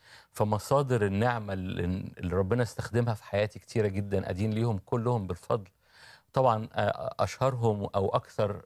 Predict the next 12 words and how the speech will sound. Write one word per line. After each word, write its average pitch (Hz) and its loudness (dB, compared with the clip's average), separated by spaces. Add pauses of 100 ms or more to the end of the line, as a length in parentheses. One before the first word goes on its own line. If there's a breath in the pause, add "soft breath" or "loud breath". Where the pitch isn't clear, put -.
شخص - -6 (580 loud breath)
وأطول 104 0
فترة 101 -2 (120)
أثر 107 -2
في، - -14
على 98 -2
حياتي 107 -4
هو 90 -4
الأب - -2
دانيال 101 -2
براموسي، 101 -2
لكن 98 -2